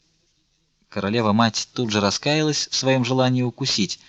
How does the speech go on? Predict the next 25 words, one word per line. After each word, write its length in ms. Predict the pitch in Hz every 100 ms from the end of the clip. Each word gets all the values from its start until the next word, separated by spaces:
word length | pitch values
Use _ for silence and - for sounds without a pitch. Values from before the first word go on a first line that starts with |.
| - - _ _
Чтобы 300 | - 143 123
сохранить 400 | 127 143 131 107
последние 500 | 113 - 113 107 110
зубы, 280 | 117 180 113
она 160 | 127
прекратила 520 | 131 117 107 - 156
этот 220 | 127 101 -
неприятный 540 | 98 92 101 123 113
для 140 | 90
неё 180 | 90 87
разговор. 420 | 90 - 87 78 - _ _ _ _ _ _ _ _ _ _ _ -
"Каков 280 | 95 101 90
бы 100 | 98
ни 140 | 113
был 160 | 98 87
ваш 220 | 87 -
выбор, 260 | 160 165
сын 240 | 90 - 82
мой, 200 | 78 73 _ _ _ _ _ _ _
я 220 | 131 170
уверена, 340 | 113 92 85
что 240 | 82 - 107
он 180 | 190 180
будет 220 | 175 165
великолепен". 600 | 127 131 92 80 76